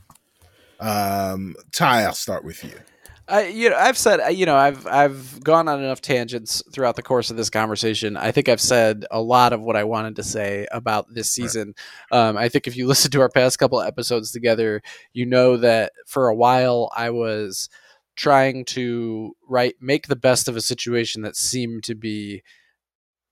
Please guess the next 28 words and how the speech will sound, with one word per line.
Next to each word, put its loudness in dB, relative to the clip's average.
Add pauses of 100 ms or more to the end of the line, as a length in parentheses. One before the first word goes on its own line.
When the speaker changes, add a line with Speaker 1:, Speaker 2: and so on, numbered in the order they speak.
Speaker 2:
kind -2
of -14
going -4
a -16
little -8
bit -6
off -4
track. -2 (220)
And 0
for 4
me, 2
Speaker 1:
Sure. 2
Speaker 2:
my 4
experience -4
was, 0 (520)
uh, 2
you -2
had 0
the -2
awesome, -2
like, -6 (120)
O 2
O 4
in -2
the -6
fighting 2
ring -4
casino, -2